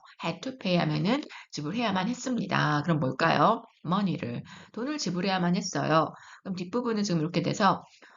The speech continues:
어, 꾸며주는 거거든요. To have라는 말이 실제 동사가 아니고 여기서 이제 아까 말씀드렸던 것처럼 얘 같은 경우는 문장 자체에서는 동사를 쓰인 게 아니란 말이에요.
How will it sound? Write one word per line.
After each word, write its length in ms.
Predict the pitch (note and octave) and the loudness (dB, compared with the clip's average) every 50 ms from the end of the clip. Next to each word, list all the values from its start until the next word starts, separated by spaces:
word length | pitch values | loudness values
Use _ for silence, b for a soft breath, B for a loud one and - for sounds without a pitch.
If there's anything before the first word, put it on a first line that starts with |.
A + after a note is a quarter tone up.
| B B | B B
어, 260 | - C#3 C#3+ D3+ D#3 E3+ | -10 -8 -6 -6 -6 -4
꾸며주는 640 | C#4+ D4+ F4+ E4+ E4 B3+ A3 F#3 E3+ D#3 D3 C#3 C3 | -4 -4 -2 -2 -2 -2 0 0 0 0 0 -2 -4
거거든요. 800 | C3 - C#3 C3+ A#2+ - A#2+ B2+ - C3 C3 D3 F3 E3+ C#3+ - - | -4 -2 -2 0 0 -2 -2 -2 0 2 4 4 4 4 4 0 -2
To 140 | - - D4+ | -4 -6 -4
have라는 640 | - - G#3+ F#3+ F#3+ F#3+ F3+ F3 D#3 D3 C#3+ D3 D3+ | -2 0 2 2 2 2 4 4 4 4 4 2 2
말이 520 | D3 C3+ C3 C3+ C3+ C3 D3 F#3+ C4 D4 B B B B B B | 2 2 2 0 2 2 4 2 2 0 B B B B B B
실제 260 | - D4 C#4 C4+ B3 | -12 -8 -4 -4 -2
동사가 420 | - F3+ F3 F3+ F#3+ F3+ F#3+ G3 | -2 -2 -2 0 0 0 0 0
아니고 560 | F3+ D3+ C#3 C3 C#3 - C3 C#3 E3+ G#3 G#3 | 0 0 0 -2 -2 0 2 4 4 4 4
여기서 280 | D3 B2+ - D3+ D3+ C3 | 2 0 -2 -2 -2 -2
이제 120 | C3 - | 0 0
아까 200 | - - - - | 0 2 2 2
말씀드렸던 560 | - - E3+ - - C3+ B2+ B2+ - - - - | 2 2 2 0 0 0 0 0 0 0 0 0
것처럼 500 | - - - - - E3 G#3+ G#3 F#3 - B B B B B B B B B | 0 2 2 2 4 6 6 4 4 0 B B B B B B B B B
얘 80 | D3 F3 | -4 -4
같은 240 | G#3+ A#3 - A#3+ A3+ | -4 -4 -4 -6 -4
경우는 480 | A3+ A3 G#3+ G#3 G3+ G#3 G#3 G3+ G3 | -4 -4 -2 -2 0 0 2 2 2
문장 320 | E3+ E3 E3 A3 A3 A3 A3+ | 2 2 2 2 0 0 -2
자체에서는 760 | A3+ C#4 - - - - G3 F3+ F3 F3 E3+ E3 E3 E3 E3+ | -4 -6 -8 -6 -2 2 2 4 4 4 2 2 2 2 2
동사를 340 | - C#3+ D3 F3 G#3 G3 F#3 | 2 2 2 2 2 2 2
쓰인 200 | F3+ G#3+ G3+ G3 | 4 4 4 4
게 60 | F3 | 4
아니란 320 | C3+ C3 C#3+ D#3 E3+ E3 | 4 4 4 4 4 4
말이에요. 500 | D3 C#3+ C3+ C#3+ C3+ C#3 - G3 F#3 - | 4 2 0 0 0 2 4 4 4 4